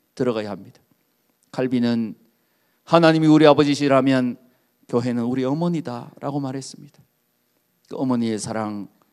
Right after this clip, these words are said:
어머니의 품, 여기서 나고 여기서 살다가 여기서 이 품에 안기는 것이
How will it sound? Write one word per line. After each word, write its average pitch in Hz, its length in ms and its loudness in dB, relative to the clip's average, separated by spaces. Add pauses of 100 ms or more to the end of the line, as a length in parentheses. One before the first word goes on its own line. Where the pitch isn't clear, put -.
(220)
어머니의 160 400 -2
품, 127 360 -8 (720)
여기서 165 300 4
나고 156 280 4
여기서 190 280 4
살다가 202 760 8 (380)
여기서 269 320 8
이 302 100 8
품에 330 300 12
안기는 277 400 10
것이 226 600 4